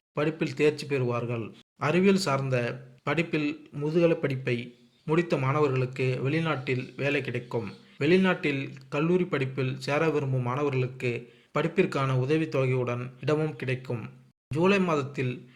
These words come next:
இளங்கலை கல்வி படிக்கும் மாணவர்கள் பேச்சு போட்டி, ஓவிய போட்டிகளில்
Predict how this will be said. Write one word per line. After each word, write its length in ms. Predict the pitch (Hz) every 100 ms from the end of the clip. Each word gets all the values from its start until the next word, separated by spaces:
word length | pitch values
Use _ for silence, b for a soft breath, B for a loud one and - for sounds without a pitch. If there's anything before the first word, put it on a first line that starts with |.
| B _ -
இளங்கலை 460 | 156 180 185 185
கல்வி 500 | 185 135 127 127 - - -
படிக்கும் 360 | 143 143 139
மாணவர்கள் 560 | 131 147 165 143 127 120 - - _
பேச்சு 340 | - 180 185 180
போட்டி, 380 | 151 135 135 127 - - - _ -
ஓவிய 380 | 139 175 180
போட்டிகளில் 800 | 147 143 127 123 117 120 - -